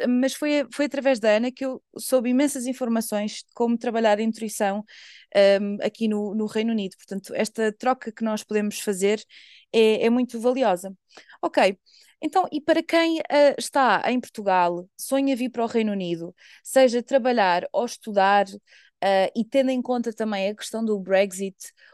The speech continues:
o que é que deve ter em conta nesta fase? Inês, queres, queres dar aqui umas, umas dicas? Porque a realidade é, ah, há o, há todo um, o, o pré-Brexit e o pós-Brexit, antigamente uma pessoa marcava uma viagem,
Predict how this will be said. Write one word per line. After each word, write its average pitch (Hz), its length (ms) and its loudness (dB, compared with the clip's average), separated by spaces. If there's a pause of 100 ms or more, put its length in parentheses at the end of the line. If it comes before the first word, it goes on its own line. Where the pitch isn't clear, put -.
o 262 100 -4
que - 120 -4
é 302 40 -4
que 262 100 -10
deve 285 180 2
ter 277 160 -4
em 262 120 -2
conta 254 280 -4
nesta 226 300 -4
fase? 156 460 -4
Inês, 202 260 -2
queres, 240 300 -4
queres 247 180 -4
dar 240 160 -2
aqui 247 200 -8
umas, 233 500 -6
umas 220 360 -4
dicas? 220 340 -6
Porque - 340 -14 (520)
a - 220 -2
realidade 277 580 0
é, 170 220 0 (200)
ah, - 240 -8 (180)
há 262 100 4
o, 285 160 -4 (200)
há 254 140 2 (140)
todo 302 300 0
um, 269 360 0 (1040)
o, 233 120 -6 (240)
o 247 160 -4 (120)
pré-Brexit 262 800 2 (160)
e 240 80 -4
o 240 60 -4
pós-Brexit, 240 800 -2
antigamente 254 720 -2 (180)
uma 262 140 -2
pessoa 240 340 -4
marcava 170 640 -4
uma 220 160 -4
viagem, 269 560 0